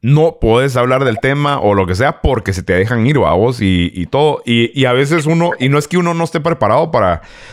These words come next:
para, eh, aportar uno sus opiniones, ¿verdad?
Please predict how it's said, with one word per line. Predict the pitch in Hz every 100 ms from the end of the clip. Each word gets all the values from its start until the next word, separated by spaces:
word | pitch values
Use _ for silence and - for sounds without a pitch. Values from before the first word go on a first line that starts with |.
| - - _ - -
para, | 101 98 92 87 85 80 80 - _
eh, | - -
aportar | 104 - 104 101 123 139
uno | 156 160
sus | 131 107
opiniones, | 98 95 110 170 143
¿verdad? | 110 113 175